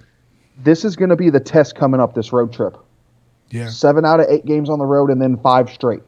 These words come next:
Speaker 2: Yeah, man.
Speaker 1: That's gonna really tell us what this team's made of. And then just some quick stats.
Speaker 2: Sure.
Speaker 1: Do you know
Speaker 2: Go ahead.
Speaker 1: this is the most goals through eighteen games in team history ever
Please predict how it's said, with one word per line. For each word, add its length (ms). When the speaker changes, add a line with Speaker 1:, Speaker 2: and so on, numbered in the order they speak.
Speaker 2:
Yeah, 200
man. 420
Speaker 1:
That's 220
gonna 240
really 340
tell 300
us 160
what 160
this 160
team's 280
made 220
of. 220
And 120
then 100
just 200
some 120
quick 200
stats. 600
Speaker 2:
Sure. 360
Speaker 1:
Do 100
you 40
know 80
Speaker 2:
Go 60
ahead. 100
Speaker 1:
this 220
is 160
the 120
most 440
goals 380
through 280
eighteen 460
games 300
in 120
team 300
history 520
ever 280